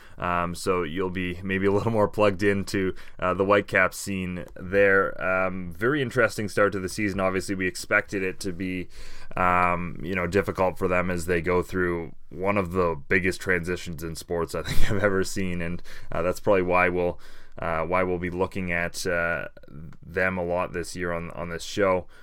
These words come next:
Um, th-, three losses to, to start the year, the first time they've ever lost their first three games in an M L S season, but at the same time, all single goal losses and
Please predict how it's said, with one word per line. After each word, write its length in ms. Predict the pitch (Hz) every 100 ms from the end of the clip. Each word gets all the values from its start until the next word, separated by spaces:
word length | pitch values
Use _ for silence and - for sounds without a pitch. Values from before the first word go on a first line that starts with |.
| -
Um, 600 | 90 92 92 92 95 69
th-, 160 | - - - - -
three 260 | - 147
losses 500 | 131 117 123 123 113
to, 240 | 123 107 -
to 120 | 104
start 280 | - 110 104
the 60 |
year, 180 | 95 98
the 80 | 95
first 320 | 107 101 -
time 180 | 95 92
they've 160 | 87
ever 180 | 90 92
lost 320 | 87 85 85
their 120 | 95 87
first 240 | 101 -
three 160 | 95 85
games 320 | 87 85 82
in 100 | 85
an 220 | 85 85
M 160 | 85 85
L 100 | 82
S 140 | 82
season, 400 | - 98 92 90
but 160 | 87 -
at 360 | - - -
the 40 | -
same 240 | 117 113
time, 380 | - 104 98 98
all 180 | 104 110
single 380 | - 110 104 98
goal 240 | 98 95
losses 460 | 92 95 98 92 95
and 280 | 92 92